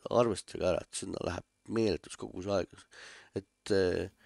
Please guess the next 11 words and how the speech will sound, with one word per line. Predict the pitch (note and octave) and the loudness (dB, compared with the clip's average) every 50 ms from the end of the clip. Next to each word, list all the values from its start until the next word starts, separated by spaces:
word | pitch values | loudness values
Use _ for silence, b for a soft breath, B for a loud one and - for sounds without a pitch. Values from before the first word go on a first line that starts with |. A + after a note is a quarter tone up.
| b b b b b b b b b b b b b _ _ _ _ - - | b b b b b b b b b b b b b _ _ _ _ -10 -6
isegi | - - B2+ - - G#2+ | -2 -2 -2 -2 0 2
see | - G#2+ F#2+ | 2 2 4
Conquer | - C3+ C3 - - A#2 F2+ F#2 | 4 2 2 2 2 0 2 4
moodis, | A2+ A#2+ B2 A#2 A2+ G#2 G2+ - - - - - - | 6 6 6 6 4 0 -2 0 -2 -2 -2 -4 -4
seal | - A#2+ G#2 G2 G2+ | 0 0 2 4 4
oli, | A2 A2 G2+ F#2+ | 4 4 4 2
mm, | F#2 G2 F#2+ F#2+ G2 G2+ G2 - - - - - - - - - - | 0 0 -2 -2 -2 -4 -4 -6 -6 -10 -10 -12 -12 -14 -10 -4 -2
esimest | B2+ B2+ B2 G#2 F2 - - - | -2 0 0 -2 -2 -4 -6 -6
missiooni | G2+ - - B2 A#2+ G#2 F2+ E2 | -4 0 4 4 6 6 4 2
tegi | F2+ F#2+ F2+ F2 E2+ | 0 -2 -2 -2 -4
mingi | E2+ E2 - - - | -4 -6 -6 -8 -8